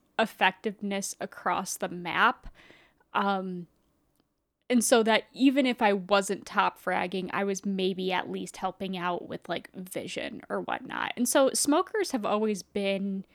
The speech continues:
uh, like, the style of agent that I had been looking at for a while. Um, however, like, things like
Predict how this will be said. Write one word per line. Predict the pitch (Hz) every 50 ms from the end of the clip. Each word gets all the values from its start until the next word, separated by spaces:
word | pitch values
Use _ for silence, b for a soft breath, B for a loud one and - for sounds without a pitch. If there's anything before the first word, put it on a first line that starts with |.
| b b b b b b b b b _ _
uh, | - 196 185 180 175 - -
like, | 196 185 185 - _ -
the | - 185 180 123
style | - - - - 208 170 165 175 196 196 214 220 220
of | - - 220 202 - -
agent | - 220 226 214 - 247 233 233 220
that | 214 -
I | - 175 180
had | 185 185 175
been | - 180 175 165
looking | - 175 185 - 196 190
at | 185 - -
for | - 190 175
a | 175
while. | 185 180 180 180 196 226 240 247 254 269 269 b b b b b b b b _ _ _
Um, | 202 208 190 190 190 185 190
however, | 190 - 214 190 185 196 190 180 165 170 180 -
like, | 180 196 - _
things | - 214 190 185 202 202 190 -
like | 196 190 185 180 180 175 - -